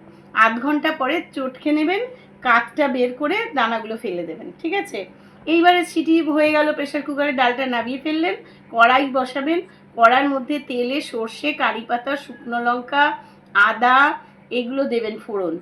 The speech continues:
দিয়ে ভালো করে ফোড়নটা নাড়াবেন, নাড়িয়ে কাঁচা লঙ্কাও দেবেন, দিয়ে নামিয়ে নেবেন। নামিয়ে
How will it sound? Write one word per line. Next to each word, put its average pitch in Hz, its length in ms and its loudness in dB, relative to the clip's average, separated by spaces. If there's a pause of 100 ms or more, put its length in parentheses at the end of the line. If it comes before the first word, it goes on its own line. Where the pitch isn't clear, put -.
(460)
দিয়ে 247 320 0 (720)
ভালো 254 300 0
করে 311 220 0
ফোড়নটা 254 360 0 (120)
নাড়াবেন, 196 420 -4 (460)
নাড়িয়ে 214 360 -2 (120)
কাঁচা 254 300 -2
লঙ্কাও 294 400 0
দেবেন, 170 240 -8 (260)
দিয়ে 240 240 -4 (520)
নামিয়ে 202 400 -2
নেবেন। 160 220 -2 (440)
নামিয়ে 208 360 0